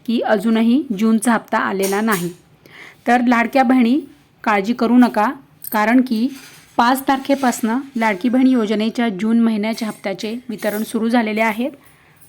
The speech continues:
तुम्हास आतापर्यंत नाही आला हप्ता तरी येईल, कारण की अजून तीनच दिवस झालेले आहे वितरण सुरू होऊन. पाच तारखेला वितरण सुरू झाले म्हणजे शनिवारी आणि सहा तारखेला रविवार होता,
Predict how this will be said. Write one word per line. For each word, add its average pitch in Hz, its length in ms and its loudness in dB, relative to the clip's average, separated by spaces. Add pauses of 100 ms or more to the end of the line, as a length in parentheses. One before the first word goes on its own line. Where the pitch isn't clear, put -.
(160)
तुम्हास 254 360 6 (240)
आतापर्यंत 226 600 -2
नाही 220 280 2
आला 220 200 0
हप्ता 208 360 -6 (100)
तरी 220 140 -4
येईल, 202 340 0 (640)
कारण 233 280 4
की 269 420 -2
अजून 226 360 2 (680)
तीनच 277 340 6
दिवस 247 320 4
झालेले 220 360 0
आहे 208 320 -2 (180)
वितरण 220 360 0
सुरू 220 280 0
होऊन. 180 260 0 (720)
पाच 254 320 2
तारखेला 247 320 2
वितरण 233 360 2
सुरू 247 260 2
झाले 247 360 2
म्हणजे 226 260 -2
शनिवारी 214 560 0 (680)
आणि 247 340 2 (440)
सहा 233 420 0
तारखेला 247 360 2
रविवार 220 380 2
होता, 190 300 -4